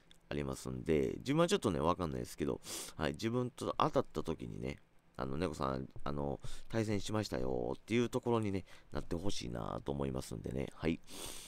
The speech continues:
えーと、丸腰で出してますんで、あの、チャンスですよ。はい。自分なんてとっととぶっ潰しましょう。はい。えー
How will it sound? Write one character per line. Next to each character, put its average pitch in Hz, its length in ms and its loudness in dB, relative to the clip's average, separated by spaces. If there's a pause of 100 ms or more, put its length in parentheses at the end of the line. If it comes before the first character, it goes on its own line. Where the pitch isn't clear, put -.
(300)
え 53 340 -4
ー - 40 -8
と、 78 80 -2
丸 107 240 6
腰 104 160 2
で 101 100 4
出 73 140 2
し - 40 -6
て 71 60 -6
ま 71 100 0
す 87 140 -2
ん 80 60 -2
で、 69 160 2 (160)
あ 65 80 -4
の、 65 180 -2
チ - 140 2
ャ 98 40 6
ン 82 60 0
ス - 40 -8
で 67 100 -6
す - 120 -4
よ。 64 180 0 (200)
は - 100 0
い。 - 140 0 (600)
自 110 120 0
分 87 160 0
な 73 80 0
ん 65 40 -6
て - 100 -10
と 76 100 -4
っ 71 40 -2
と 80 100 -6
と - 100 -4
ぶ - 120 -14
っ - 40 -12
潰 67 160 -6
し 76 60 -4
ま 73 100 -2
し - 80 -6
ょ 90 240 6
う。 - 80 -14
は - 60 0
い。 92 120 0 (4000)
え 50 720 -8
ー - 100 -18